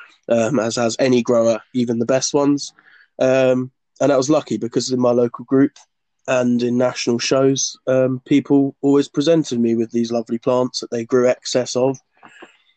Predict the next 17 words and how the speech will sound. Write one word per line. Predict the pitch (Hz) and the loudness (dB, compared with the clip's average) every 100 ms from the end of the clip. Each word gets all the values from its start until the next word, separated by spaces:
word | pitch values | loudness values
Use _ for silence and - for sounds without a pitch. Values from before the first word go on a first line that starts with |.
| - | -6
Um, | 131 139 139 | 0 2 2
and | |
I | 135 | 2
was | 131 | 0
fortunate | - 139 - 135 | 0 0 2 2
enough | 131 135 - | 2 0 -4
to | 139 | -14
ha-, | 127 | -12
have | - 135 | -8 -6
a, | 135 | -6
quite | 156 131 | -4 -2
a | |
substantial | - - - 135 127 | -2 -4 0 -2 -2
collection | - 175 - - 110 | -2 -2 -2 -4 -4
at | - | -2
one | 117 117 | -2 -4
stage. | - 147 147 - | -2 0 -2 -6